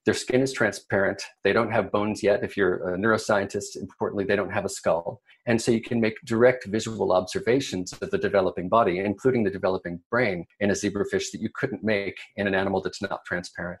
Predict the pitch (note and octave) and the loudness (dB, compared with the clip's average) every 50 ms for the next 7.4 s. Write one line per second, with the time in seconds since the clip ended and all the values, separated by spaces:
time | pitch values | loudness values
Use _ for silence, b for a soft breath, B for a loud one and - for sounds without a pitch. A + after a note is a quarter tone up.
0 | _ _ F#2 F#2 F2+ G#2+ A#2+ B2+ C3 - - C3+ - - - G#2 F2+ - - - | _ _ -4 -2 2 4 6 6 6 6 4 2 0 2 2 2 2 0 -4 -8
1 | - - - E2+ E2+ - - _ _ _ _ - - - G2+ G2 G2+ G2+ G2 G2 | -4 -4 -4 -4 -4 -8 -14 _ _ _ _ -6 2 2 4 6 6 6 6 4
2 | - - A2+ A2 - - - F#2+ F#2 F2 F2+ - C3+ C3 - C3+ A#2+ - - A2 | 0 -2 -2 -2 -2 -2 -2 0 0 0 0 0 0 0 2 0 -4 -2 -2 -4
3 | G2+ F#2 G2+ A2 G2+ F#2+ - - G#2+ A2 - - G2 F2+ F2 E2+ - - - - | -2 0 0 -2 -2 -2 -2 0 0 0 0 -2 -4 -6 -6 -6 -8 -12 -14 -14
4 | - - G2+ F#2 F2+ - - G2+ - - - - A#2 B2 A#2 A2+ A2+ A2 G#2+ - | -8 -4 -2 -2 -2 -2 -4 -6 -4 -4 -2 2 4 4 4 4 2 2 0 0
5 | G2+ - - - F#2+ F2+ G2 G2 - - - - G#2 G2+ - F#2 F2 - E2+ - | -4 -6 -4 -6 -6 -4 -4 -6 -8 -10 -8 -8 -8 -8 -6 -6 -6 -6 -8 0
6 | - B2+ A#2+ F#2 F2+ F#2+ F2 - - - - - G2 G2 G2 F#2+ G#2 A#2+ - - | 2 4 4 4 4 0 -4 -8 -14 -14 0 2 2 2 4 0 0 0 -2 -6
7 | - G2 - - - - - | -12 -14 -12 -12 -12 -14 -14